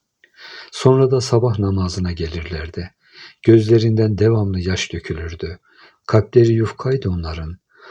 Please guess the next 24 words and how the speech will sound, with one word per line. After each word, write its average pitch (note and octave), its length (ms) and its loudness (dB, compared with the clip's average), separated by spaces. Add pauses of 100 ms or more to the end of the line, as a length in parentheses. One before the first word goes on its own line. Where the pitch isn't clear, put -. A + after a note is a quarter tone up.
(220)
Vallahi F#2+ 640 0
ben F#2 140 0
şimdi F2 400 -2
kendimi F2 600 -2 (360)
ehli G2 280 -2
gaflet F#2 480 -4
içinde F2+ 340 0
görüyorum." D#2 720 -4 (2000)
Hazreti C3 440 4
Ali C3+ 220 2
radıyallahu A#2+ 540 2
anh'a A2 400 0
Efendimiz, G2 720 -2 (240)
Peygamberimiz A2 720 2
aleyhisselamdan G#2+ 1160 0
otuz A#2 340 -6
sene F#2+ 320 0
sonra F#2 420 0
böyle F#2+ 300 2
söylerse, G#2+ 880 0 (560)
bizim B2 260 2
halimizi G2+ 640 2
düşünün E2+ 440 -8
kardeşlerim. F2 800 -6